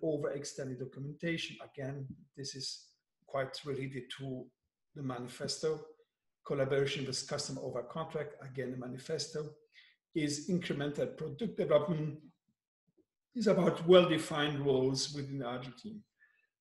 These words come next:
<clears throat> So here is really a more, a structured mind. So I got this information, but I'm not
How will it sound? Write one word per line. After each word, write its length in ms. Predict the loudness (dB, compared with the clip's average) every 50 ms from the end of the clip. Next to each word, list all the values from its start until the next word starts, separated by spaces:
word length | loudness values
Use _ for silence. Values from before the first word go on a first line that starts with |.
| _ _ _ 12
<clears throat> 340 | 12 12 12 12 12 10 6
So 220 | 4 4 4 4
here 220 | 4 4 2 2 4
is 340 | 4 2 2 2 0 0 0
really 380 | 0 2 2 2 0 0 -2 -4
a 80 | -4
more, 360 | -4 -4 -2 -2 -2 -2 -2 -4
a 60 | -4
structured 560 | -6 -6 -6 -8 -8 -8 -6 -6 -6 -6 -6
mind. 300 | -8 -10 -12 -12 -14 -16 -18 -20 _ _ _ _ _ _ _ _ _ _ _ _ _ _ _ _ -8
So 180 | -4 0 0 0
I 60 | 2
got 220 | 2 2 2 2
this 160 | 0 -2 -4
information, 640 | -4 -4 -4 -2 -2 0 0 0 0 -2 -2 -4 -4
but 140 | -2 0 0
I'm 120 | 0 0
not 200 | -2 -4 -4